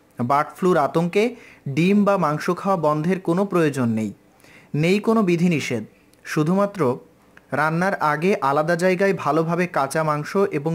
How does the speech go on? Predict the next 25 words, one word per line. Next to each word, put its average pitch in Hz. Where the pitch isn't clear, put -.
ডিম 160
ধুয়ে 147
নিতে 151
হবে। 123
তারপর 165
তা 202
ভালোভাবে 175
সেদ্ধ 160
করতে 165
হবে। 117
বিশ্ব 160
স্বাস্থ্য 170
সংস্থা 165
জানিয়েছে, 156
রান্না 151
করা 202
খাবার 180
থেকে 202
বার্ড 147
ফ্লু 185
ছড়ানোর 175
কোনো 185
প্রমাণ 147
নেই, 117
কারণ 151